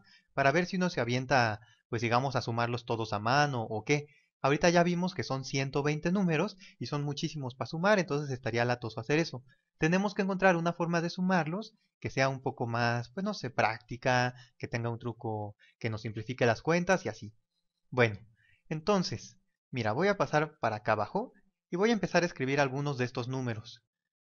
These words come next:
Digamos, voy a poner el uno, dos, tres, cuatro, cinco. Ese es uno que tiene los cinco números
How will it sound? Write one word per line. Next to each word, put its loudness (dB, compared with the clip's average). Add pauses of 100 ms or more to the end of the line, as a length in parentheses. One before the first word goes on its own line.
(220)
Digamos, -4
voy -2
a 0
poner -2
el -2 (300)
uno, -4
dos, -4
tres, -4
cuatro, -6
cinco. -14
Ese -4
es -4
uno -4
que -4
tiene -2
los -6
cinco -4
números -4